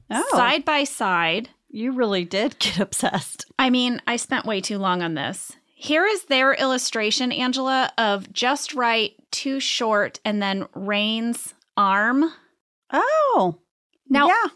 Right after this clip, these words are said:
Speaker 2: I know that photo is not super convincing. I know that,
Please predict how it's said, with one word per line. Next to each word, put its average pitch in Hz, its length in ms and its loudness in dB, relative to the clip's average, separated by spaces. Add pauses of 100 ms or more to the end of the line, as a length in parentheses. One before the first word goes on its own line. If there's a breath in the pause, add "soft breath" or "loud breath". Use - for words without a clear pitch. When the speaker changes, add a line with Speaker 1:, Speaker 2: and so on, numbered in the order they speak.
(120)
Speaker 2:
I 311 180 4
know 320 220 4
that 349 220 0
photo 277 280 2
is 254 160 0
not 214 340 2 (220)
super 262 400 0
convincing. 196 680 -2
I 226 220 2
know 220 280 2
that, 175 280 0